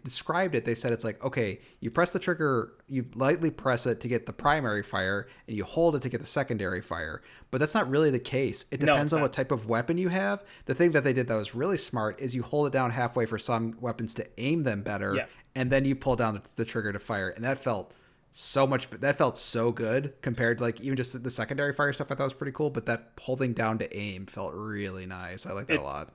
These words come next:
Speaker 2: it's like taking the L two and the R two and pushing them both onto R two. So it's
Speaker 1: Yes.
Speaker 2: one motion versus having to click down L two, then click down R two. It's just,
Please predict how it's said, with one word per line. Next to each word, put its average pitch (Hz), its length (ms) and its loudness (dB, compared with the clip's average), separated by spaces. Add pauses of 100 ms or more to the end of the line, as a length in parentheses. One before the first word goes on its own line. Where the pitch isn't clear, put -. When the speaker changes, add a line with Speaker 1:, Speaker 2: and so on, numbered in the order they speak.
(140)
Speaker 2:
it's 139 200 -2
like 139 160 -2
taking 131 340 -4
the 123 160 -4
L 123 140 -2
two 127 180 -4
and 117 100 -4
the 120 80 -8
R 113 200 -4
two 131 480 -2
and 117 240 -10
pushing - 260 -4
them 120 140 -4
both 117 260 -4
onto 110 200 -6
R 107 220 -6
two. 107 360 -14 (380)
So - 140 -4
it's 120 120 -2
Speaker 1:
Yes. 170 120 -2
Speaker 2:
one 123 220 0
motion 120 420 -4
versus 113 300 -4
having 117 220 -2
to 107 100 -10 (140)
click - 240 -2
down 120 200 -2
L 117 160 -2
two, 117 200 -10
then 113 160 -4
click - 240 -10
down 110 180 -6
R 113 140 -2
two. 117 140 -8
It's 104 100 -8
just, - 160 -12